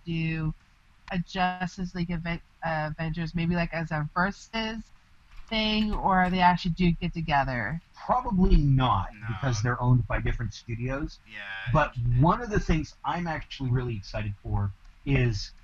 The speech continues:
Speaker 2: whether or not they're going to try and reboot Green Lantern or just include him.
Speaker 1: Mm-hmm.
Speaker 2: Because
Speaker 3: Yeah.
Speaker 2: one of the things that is rumored to be coming up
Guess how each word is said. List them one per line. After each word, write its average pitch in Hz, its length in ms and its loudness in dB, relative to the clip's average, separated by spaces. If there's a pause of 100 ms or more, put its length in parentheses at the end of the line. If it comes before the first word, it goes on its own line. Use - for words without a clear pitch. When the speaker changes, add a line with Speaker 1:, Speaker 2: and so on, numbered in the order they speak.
(180)
Speaker 2:
whether 143 320 4
or 147 80 4
not 139 320 2
they're 123 100 0
going 120 280 0
to 101 60 -6
try 127 260 -4
and 110 320 0 (360)
reboot 165 840 4 (600)
Green 151 280 6
Lantern 175 640 2 (460)
or 131 160 4
just 135 360 2
include 143 680 4
him. 110 440 -2
Speaker 1:
Mm-hmm. 196 440 -12 (480)
Speaker 2:
Because 135 360 2
Speaker 3:
Yeah. 120 80 0
Speaker 2:
one 160 220 2
of 190 80 -2
the 180 80 4
things 165 360 0
that 139 360 -2
is 120 240 0
rumored 147 640 0
to 123 80 -10
be 127 100 -2
coming 113 400 -4
up 101 240 -2